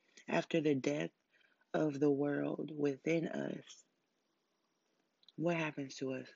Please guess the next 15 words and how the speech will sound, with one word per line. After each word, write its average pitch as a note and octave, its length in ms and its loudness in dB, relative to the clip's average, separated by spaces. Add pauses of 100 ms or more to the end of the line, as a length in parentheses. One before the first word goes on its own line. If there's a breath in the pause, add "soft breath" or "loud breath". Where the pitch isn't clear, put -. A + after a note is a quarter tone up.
(680)
when C#3 140 -2
we C#3+ 100 0
come C#3+ 220 0
back C3+ 180 -2
to C#3 100 0
life? C3+ 360 0
So D3+ 260 0 (340 loud breath)
everybody F#3 400 4
always E3 240 0
talking D#3+ 320 -2
about D3 300 -2
the C#3 140 0
rebirth. C3 580 2
What F3+ 160 0
happens? F#3+ 460 -4